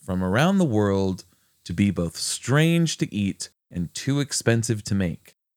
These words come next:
The cakes, however, he not only enjoyed, but he learned had been divinely inspired.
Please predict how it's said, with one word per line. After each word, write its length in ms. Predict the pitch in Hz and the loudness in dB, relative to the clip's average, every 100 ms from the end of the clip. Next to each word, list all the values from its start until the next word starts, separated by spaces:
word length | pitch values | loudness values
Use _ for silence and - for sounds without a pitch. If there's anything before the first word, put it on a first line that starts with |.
| - | -14
The 80 | - | -8
cakes, 380 | - 170 - | 0 0 0
however, 640 | - 107 87 82 87 90 107 _ | -2 0 0 -2 -4 -6 -10 _
he 140 | _ 95 | _ 0
not 220 | 110 120 | 2 2
only 280 | 117 110 101 | 2 2 4
enjoyed, 800 | 95 92 151 180 87 80 82 - _ _ _ - | 2 2 2 2 0 -2 -6 -10 _ _ _ -2
but 240 | 107 104 | 0 0
he 220 | - 95 | -2 -4
learned 600 | 90 92 120 135 131 123 | 0 2 2 2 0 -2
had 240 | 107 110 85 | -4 -6 -2
been 280 | 92 98 92 | 0 0 0
divinely 680 | 95 82 85 90 87 87 | -2 -4 -2 -2 0 -2
inspired. 840 | 87 85 - - 85 78 73 69 | -2 -4 -8 -8 -8 -8 -10 -12